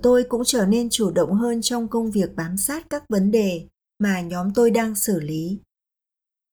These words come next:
Tu luyện là thực sự nghiêm túc và những sự việc này đã khiến tôi phát hiện ra những phương diện mà trước đây tôi không để tâm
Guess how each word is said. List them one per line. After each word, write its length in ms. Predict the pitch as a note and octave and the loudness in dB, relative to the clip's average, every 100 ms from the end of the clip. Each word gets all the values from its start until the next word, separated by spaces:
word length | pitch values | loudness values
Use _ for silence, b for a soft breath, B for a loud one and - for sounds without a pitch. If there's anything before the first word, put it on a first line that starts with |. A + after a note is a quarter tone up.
| _ _ _ _ - | _ _ _ _ -2
Tu 180 | B3+ | 0
luyện 400 | A#3+ A3+ F#3+ - - | 4 4 4 0 -4
là 220 | A3+ G#3 | -2 0
thực 200 | A3 G3+ | 0 0
sự 260 | - A#3+ F3+ | 2 4 4
nghiêm 260 | A3 B3+ A#3+ | 2 0 -2
túc 260 | - D#4+ - _ _ - | -4 -6 -6 _ _ -4
và 160 | A#3+ A3 | -2 0
những 220 | G#3+ G#3+ | 0 0
sự 240 | - C4 | 0 0
việc 260 | F3+ G#3 G3 | 0 0 2
này 360 | F#3+ F#3+ E3+ - - | 2 2 -2 -8 -2
đã 120 | G#3 | -2
khiến 280 | - G#3+ G#3+ | 2 0 2
tôi 240 | B3+ A#3+ | 4 4
phát 180 | B3+ D4+ | 2 -4
hiện 300 | C#4 A3+ - | 0 0 0
ra 280 | - A3+ A3+ | -2 -2 0
những 220 | A3 A#3 | -2 -2
phương 220 | - C4 | -2 -2
diện 380 | A#3 A3+ G#3+ G3+ | 2 2 2 0
mà 180 | F#3 E3 | -2 -2
trước 240 | - D4+ D#4 | -2 -2 0
đây 240 | A#3+ A#3 | 0 2
tôi 100 | A#3 | 2
không 300 | A#3 B3 A3+ | 0 0 -2
để 260 | G#3 F3+ C#3 | 0 -2 -2
tâm 260 | G#3+ A3 A3 | 0 2 0